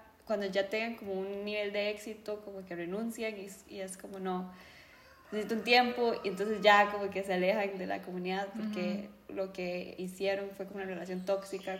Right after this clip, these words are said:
Speaker 1: con la creatividad en ese, en esa plataforma.
Speaker 2: Sí.
Speaker 1: Y ella decía, decía eso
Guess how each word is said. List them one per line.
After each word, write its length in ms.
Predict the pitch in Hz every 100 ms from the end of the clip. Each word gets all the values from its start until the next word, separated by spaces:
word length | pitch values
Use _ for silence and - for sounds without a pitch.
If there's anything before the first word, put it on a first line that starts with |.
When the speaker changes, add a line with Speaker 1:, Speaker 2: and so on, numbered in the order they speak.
| 190
Speaker 1:
con 220 | 170 170
la 120 | 170 180
creatividad 600 | - 180 - 170 175 180
en 100 | 185
ese, 400 | 180 185 185 175
en 80 | 180
esa 180 | 180 196
plataforma. 680 | 180 175 180 196 185 175 175 - - - - - - - -
Speaker 2:
Sí. 60 | 220 208 208
Speaker 1:
Y 80 | 208
ella 160 | 208
decía, 320 | 214 214 208 190
decía 340 | 196 185 190
eso 140 | 202